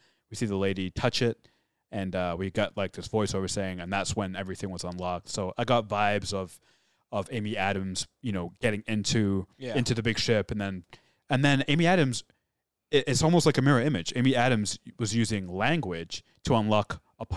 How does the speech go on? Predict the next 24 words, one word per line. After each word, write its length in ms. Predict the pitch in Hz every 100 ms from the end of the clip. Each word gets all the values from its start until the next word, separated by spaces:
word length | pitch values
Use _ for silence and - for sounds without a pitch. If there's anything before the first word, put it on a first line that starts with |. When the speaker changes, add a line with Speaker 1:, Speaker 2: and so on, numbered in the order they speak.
| -
Speaker 1:
piece 180 | 143 123
of 140 | 110
her 160 | 113 104
brain 400 | 101 101 143 226 -
Speaker 2:
Right. 240 | 117 104
Speaker 1:
to 100 | -
communicate 640 | - 123 117 107 117 107 -
with, 240 | 113 104 98
um, 320 | 104 98 98 -
the 160 | 107
aliens 640 | 110 110 110 107 107 110 -
Speaker 2:
Mm-hmm. 240 | 123 127 -
Speaker 1:
and, 440 | 113 104 98 95 107
uh, 580 | 101 98 98 95 92 - _ _ _ _
figure 300 | - 143 117
out 140 | 107 98
how 200 | 110 104
to 520 | - 120 107 104 92 - _ _ _ _ _ _
think 580 | - 147 117 104 - - _ _
past, 340 | - 117 - -
present, 280 | 117 98
and 120 | 107 -
future 300 | 120 - 92
simultaneously, 880 | 107 98 90 107 90 73 - -